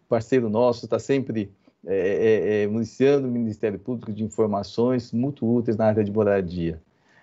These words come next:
Eu agradeço a todos e devolvo, e principalmente agora cumprimento o doutor Marcos Vinícius, que é o idealizador também desse evento e, e, e do, do projeto,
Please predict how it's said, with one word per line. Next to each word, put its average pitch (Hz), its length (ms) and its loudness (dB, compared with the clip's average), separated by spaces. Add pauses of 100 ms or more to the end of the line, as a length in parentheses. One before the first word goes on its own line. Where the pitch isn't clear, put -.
(160)
Eu - 100 -4
agradeço 104 460 0
a 104 60 -8
todos 139 340 0
e 135 60 -4
devolvo, 127 560 0
e 131 320 0
principalmente 151 680 0
agora 123 240 4
cumprimento 143 460 -2
o - 20 -6
doutor 156 240 0
Marcos 147 280 0
Vinícius, 147 580 -2
que - 240 -2
é 113 340 4
o 120 80 2
idealizador 107 640 -2
também 104 280 -2
desse 104 220 0
evento 117 600 0 (480)
e, - 60 -6
e, 101 1040 0
e - 20 0
do, 104 320 0
do 104 160 4
projeto, 95 1080 2